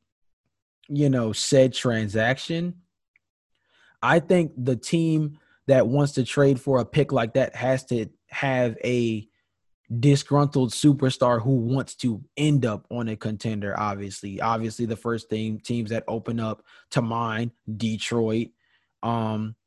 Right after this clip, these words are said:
Washington to a lesser degree in terms of all the rumors surrounding Bradley Beal, of course. Cleveland was one that we mentioned in the past in terms of a guy like Kevin Love, who dang near got traded for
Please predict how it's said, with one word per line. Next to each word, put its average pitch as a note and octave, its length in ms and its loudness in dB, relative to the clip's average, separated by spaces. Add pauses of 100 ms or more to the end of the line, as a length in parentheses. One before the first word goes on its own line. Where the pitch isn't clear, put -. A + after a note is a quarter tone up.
(400)
Washington B2+ 800 0
to B2 220 0
a - 20 0
lesser A#2+ 360 -2
degree A#2 400 -2
in A2+ 80 -6
terms A#2+ 260 -4
of A2 120 -6
all A2+ 180 -2
the A#2 120 -4
rumors A2+ 360 -6
surrounding A2 500 -6
Bradley A2 380 -2
Beal, G#2+ 340 -6
of G2+ 120 -10
course. G#2+ 640 -6 (840)
Cleveland C3+ 680 4
was B2+ 180 2
one B2+ 200 -2
that A#2+ 180 -2
we B2 120 0
mentioned A#2+ 380 -4
in A#2 100 -4
the A2+ 100 -4
past A2 400 -4
in A2+ 60 -6
terms A2+ 240 -4
of G#2+ 100 -6
a G#2+ 60 -6
guy A#2 180 -2
like G#2+ 220 -4
Kevin A2 340 -2
Love, A2+ 200 -6
who C3 240 -2
dang B2+ 280 2
near A#2+ 180 0
got A2+ 240 -4
traded A2+ 380 -2
for A#2 260 -6